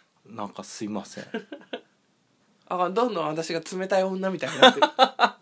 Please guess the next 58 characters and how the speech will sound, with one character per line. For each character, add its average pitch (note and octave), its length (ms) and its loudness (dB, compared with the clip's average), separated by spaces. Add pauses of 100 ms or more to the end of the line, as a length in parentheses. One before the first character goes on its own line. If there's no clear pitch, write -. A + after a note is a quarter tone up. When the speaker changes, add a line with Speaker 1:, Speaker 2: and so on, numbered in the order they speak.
(200)
Speaker 1:
<laughs> - 1040 -8
そ A#2 220 0
う F#2+ 80 -6
ね。 G2 240 -6 (460)
Speaker 2:
あ、 F3 160 -12 (220)
私 B3 340 -10
全 B3+ 160 -6
然 B3 160 -8
優 A3 100 0 (140)
し - 120 -14
い。 - 320 -16 (180)
優 F3 180 -8
し - 120 -8
い？ A#4 60 -2 (720)
Speaker 1:
<laughs> - 760 -4
Speaker 2:
優 - 80 0 (220)
し F4+ 120 -6
い G#4 140 4
か F#3+ 100 0
優 G3+ 80 -2 (140)
し - 100 -10
く B3+ 140 -6
な C4+ 140 -2
い F#3+ 100 -4
か B3+ 100 -6
は G#3 180 0
別 F#3 300 -8
と A3 180 -6
し - 120 -18
て、 C#4 320 -4 (240)
Speaker 1:
は G#2 160 -6
い。 - 120 -12 (400)
Speaker 2:
そ - 200 -6
ん C4 60 -10
な C4 120 -4
怒 A#3 180 -4
ら G#3+ 100 -2
な C#3 100 -6
い。 G#2 100 -8 (640)
Speaker 1:
う C#3+ 60 -4
ん。 C3+ 40 -4
そ C#3+ 420 6
う - 20 -14
ね。 A#2 240 -6
そ - 200 -6
れ D3+ 80 0
は B2+ 180 0
あ G#2 60 -4
る G2+ 120 -16
ね。 A2 140 -12
Speaker 2:
怒 A3+ 200 -2
り G#3+ 80 -2
の G#3+ 100 -4
沸 G#3 140 0
点 C#3+ 280 -6
は C#3+ 80 -12
高 C#3+ 240 -14
い。 - 100 -12